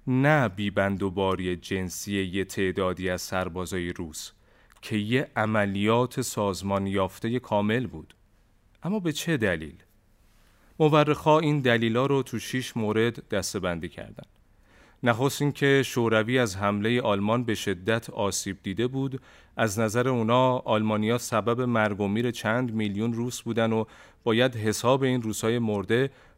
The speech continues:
با انتقامگیری از زنای آلمانی تصفیه می‌شد. دوم که پروپاگاندای شوروی و دستگاه نفرت پراکنی استالین علیه آلمان‌ها در عمل به تشویق تجاوز به زنای بی‌دفاع آلمانی می‌پرداخت.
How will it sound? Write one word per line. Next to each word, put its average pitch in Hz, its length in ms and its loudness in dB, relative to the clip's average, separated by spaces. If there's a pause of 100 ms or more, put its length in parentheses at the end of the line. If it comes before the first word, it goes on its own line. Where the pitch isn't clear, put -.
با 110 140 4
انتقامگیری 101 840 0
از 113 200 0
زنای 107 420 0
آلمانی 101 580 0
تصفیه 85 440 -8
می‌شد. - 300 -16 (960)
دوم 135 440 6
که 151 400 4
پروپاگاندای 113 800 2
شوروی 104 540 2
و 120 160 2
دستگاه 110 600 2
نفرت 98 580 0
پراکنی 98 640 0
استالین 113 640 -2 (320)
علیه 104 360 2
آلمان‌ها 98 680 0 (400)
در 110 180 4
عمل 120 420 2
به 120 180 -2
تشویق 123 800 -2
تجاوز 107 800 0
به 110 100 0
زنای 104 560 0
بی‌دفاع 101 640 -2
آلمانی 95 460 0
می‌پرداخت. 78 760 -6